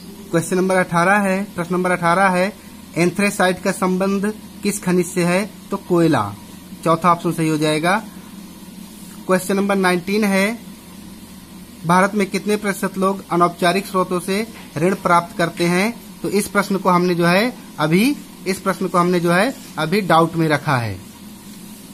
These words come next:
Question number twenty है, देखिए question number twenty है,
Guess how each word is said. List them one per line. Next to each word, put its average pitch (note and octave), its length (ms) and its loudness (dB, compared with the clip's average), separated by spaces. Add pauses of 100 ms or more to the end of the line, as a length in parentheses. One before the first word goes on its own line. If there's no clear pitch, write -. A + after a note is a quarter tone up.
(2250)
Question F#3 300 2
number F#3 220 4
twenty F3+ 440 0
है, G3 320 2 (720)
देखिए F#3+ 420 2 (680)
question F3 260 0
number F#3+ 160 2
twenty F3+ 400 0
है, F#3+ 340 0